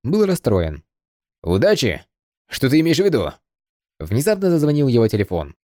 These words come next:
Директор тринадцатого подразделения искал его, он торопливо побежал к кабинету главы.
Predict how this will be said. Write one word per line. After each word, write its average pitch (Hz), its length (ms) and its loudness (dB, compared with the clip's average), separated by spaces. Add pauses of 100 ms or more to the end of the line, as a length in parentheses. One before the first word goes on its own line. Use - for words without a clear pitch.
(140)
Директор 117 480 0
тринадцатого 123 480 -2
подразделения 113 580 0
искал 185 240 -2
его, 92 400 -2 (600)
он 110 160 0
торопливо 156 460 0
побежал 156 420 0
к - 60 -16
кабинету 104 420 -2
главы. 90 420 -2